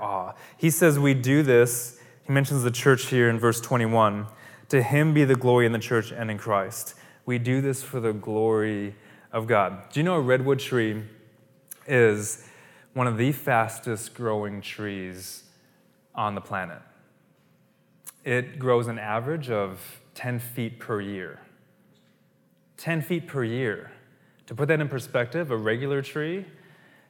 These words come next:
grows, like, a tenth of that or less.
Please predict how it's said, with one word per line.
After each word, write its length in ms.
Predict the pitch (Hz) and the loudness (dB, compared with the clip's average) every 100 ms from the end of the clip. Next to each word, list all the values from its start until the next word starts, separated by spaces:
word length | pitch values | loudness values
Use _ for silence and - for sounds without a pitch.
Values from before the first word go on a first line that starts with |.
| - | -2
grows, 1080 | 123 120 113 113 107 - - - - - - | 4 6 6 4 0 -6 -6 -8 -10 -12 -6
like, 180 | 113 110 | -6 -4
a 40 | |
tenth 420 | - - 143 127 | -8 -6 -6 -6
of 100 | 92 | -10
that 320 | 98 80 64 - _ | -12 -12 -14 -20 _
or 160 | 131 113 | -6 -4
less. 720 | 104 104 - - - - - | -2 -4 -4 -10 -10 -10 -14